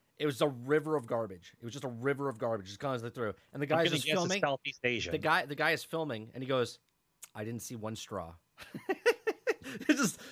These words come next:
Speaker 1: it's just boxes and containers, <laughs> it's plastic
Speaker 2: we,
Speaker 1: things.
Speaker 2: we are, we are
Speaker 1: Uh,
Speaker 2: seriously, as a, as a, as a humankind, we are just fucking re-, disgustingly retarded when it comes to taking
Speaker 1: Yeah,
Speaker 2: care of the
Speaker 1: yeah.
Speaker 2: planet you actually live on,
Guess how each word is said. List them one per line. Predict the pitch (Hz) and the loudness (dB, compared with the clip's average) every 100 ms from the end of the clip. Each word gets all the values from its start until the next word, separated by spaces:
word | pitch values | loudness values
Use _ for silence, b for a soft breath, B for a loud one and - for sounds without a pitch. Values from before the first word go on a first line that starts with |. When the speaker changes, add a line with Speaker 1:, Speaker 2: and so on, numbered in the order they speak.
| B | B
Speaker 1:
it's | 156 | 8
just | 311 208 - B B | 8 6 -6 B B
boxes | 170 214 208 208 - 208 202 190 | 10 12 12 12 12 2 2 2
and | 170 151 | -2 -4
containers, | - 208 202 190 190 240 - | 4 6 6 6 4 2 4
<laughs> | |
it's | 247 - | 4 4
plastic | - 220 208 185 190 202 | 4 10 10 10 6 4
Speaker 2:
we, | 240 | 4
Speaker 1:
things. | 190 180 165 - | 2 2 0 0
Speaker 2:
we | 202 269 | 0 2
are, | 240 156 | 0 0
we | 214 | 2
are | 220 107 | 2 0
Speaker 1:
Uh, | |
Speaker 2:
seriously, | - 233 208 160 | -2 0 2 2
as | 170 143 | 2 2
a, | 160 | 0
as | 160 147 | 2 2
a, | 151 143 139 - | 0 0 0 0
as | 127 117 | 0 0
a | 117 120 | 0 -2
humankind, | - 220 233 175 160 123 90 87 - | -2 0 2 2 2 2 0 -4 -2
we | 135 180 | 0 2
are | 160 151 | 0 0
just | 123 - - | -2 -2 -2
fucking | 120 123 113 104 | 0 2 2 2
re-, | 95 92 - | 0 0 0
disgustingly | 104 - 131 127 131 110 104 98 92 _ _ _ _ - | 0 2 0 0 0 0 0 -2 -4 _ _ _ _ -4
retarded | 92 - 90 82 82 | -2 0 0 -2 -4
when | 95 | -2
it | 95 | 0
comes | 104 101 - | 2 0 0
to | |
taking | 98 107 107 95 | 0 0 0 0
Speaker 1:
Yeah, | |
Speaker 2:
care | 107 98 98 | 2 2 0
of | 90 | -2
the | 85 | -2
Speaker 1:
yeah. | 95 | -2
Speaker 2:
planet | 120 110 110 - - | 0 0 -2 -4 -2
you | 98 | 0
actually | 104 - 92 | 0 0 0
live | 90 82 | 0 0
on, | 76 80 | -4 -6